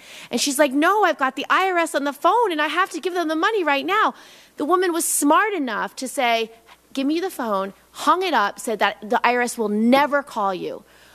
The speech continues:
Should we not be, be having conversations directly with any place you can purchase an iTunes card? Shouldn't there be a,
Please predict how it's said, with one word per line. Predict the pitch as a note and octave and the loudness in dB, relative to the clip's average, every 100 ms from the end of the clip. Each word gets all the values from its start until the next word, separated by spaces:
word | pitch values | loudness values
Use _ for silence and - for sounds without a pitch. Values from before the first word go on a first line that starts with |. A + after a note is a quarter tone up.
| - _ _ _ - _ - | -20 _ _ _ -20 _ -10
Should | - - A4 G#4+ | -2 2 2 4
we | G4+ F4 | 2 4
not | C#4 B3 A3+ F3 _ | 2 2 0 -4 _
be, | A#3+ A#3 G#3 - | -12 -10 -12 -12
be | G#3 B3 | -6 -4
having | A#3 B3+ C4 B3+ A#3 - - | 0 0 0 -2 -6 -8 -14
conversations | - C#4 D4+ D4+ - A#3+ G#3+ G#3 F#3+ F3+ F3+ | -2 2 2 -2 -4 0 0 0 -6 -6 -6
directly | A#3 A3 A3+ - G3 C#3+ - - - - | -2 2 2 2 -2 -2 -6 -14 -14 0
with | A3+ - | 0 2
any | C#4 F4 F#4+ | 2 2 2
place | - E4 D#4 | 2 2 2
you | D#4+ | -4
can | E4 | -6
purchase | C4 C4+ - | -2 -2 -2
an | B3+ | -2
iTunes | A#3 G#3 - F#3 F3+ | 0 0 -2 -4 -4
card? | - E3 D#3+ - - - | -2 0 0 -4 -16 -10
Shouldn't | - E4+ E4 | 0 2 2
there | E4+ | 0
be | C4+ D4 C4+ | 2 0 2
a, | A#3+ | 2